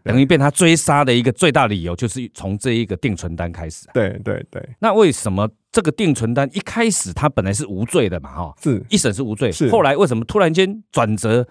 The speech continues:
Speaker 1: 到二审之后，朱庆恩就被改判有罪？
Speaker 2: 一审判他无罪，其实这个是一个很正常的一个银行的内部作业程序啦，也没有造成银行损失，也没有造成法院的损失，没有造成任何人损失。
Speaker 1: 对。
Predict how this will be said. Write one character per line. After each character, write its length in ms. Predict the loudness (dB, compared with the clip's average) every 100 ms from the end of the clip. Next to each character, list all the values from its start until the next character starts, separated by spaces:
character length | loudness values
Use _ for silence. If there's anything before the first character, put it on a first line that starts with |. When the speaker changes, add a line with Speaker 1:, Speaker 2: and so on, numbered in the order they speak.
| _ _
Speaker 1:
到 140 | 0 4
二 160 | 2
审 180 | 2 0
之 100 | 0
后， 240 | 0 0 _ _ _
朱 140 | -2 0
庆 160 | 2
恩 120 | 2
就 80 | 0
被 140 | 0 0
改 200 | -2 -4
判 160 | -2
有 200 | -2 -4
罪？ 240 | -6 -8 -8 _ _
Speaker 2:
一 120 | -2
审 260 | 2 0 0
判 200 | 0 0
他 100 | 0
无 220 | -2 -4
罪， 220 | -2 0
其 180 | 0 -2
实 240 | -2 -2 0
这 160 | -2
个 140 | -2 -2
是 160 | -2
一 40 | -2
个 120 | -2
很 180 | -2 -2
正 180 | -2
常 240 | -2 -2 -2
的 160 | -2
一 80 | -4
个 140 | -4 -4
银 180 | -4
行 160 | -4 -4
的 120 | -4
内 120 | -4
部 200 | -2 -4
作 160 | -2 -2
业 40 |
程 240 | -2 -6 -8
序 220 | -6 -8
啦， 80 | -6
也 180 | -2 0
没 120 | 2
有 100 | 2
造 180 | 2 2
成 140 | 2 0
银 100 | 2
行 140 | 0
损 220 | 0 -2
失， 280 | -2 0 0 0
也 120 | -2
没 120 | 0
有 40 |
造 160 | 0 0
成 160 | 0 -2
法 220 | -2 0
院 100 | 0
的 80 | -2
损 220 | -2 -6
失， 180 | -4 -2
没 120 | 0
有 80 | 2
造 180 | 0
成 220 | 0 0 0
任 160 | 0
何 160 | 0 -2
人 120 | -2
损 220 | -4 -4
失。 220 | -4 -2
Speaker 1:
对。 200 | 0 0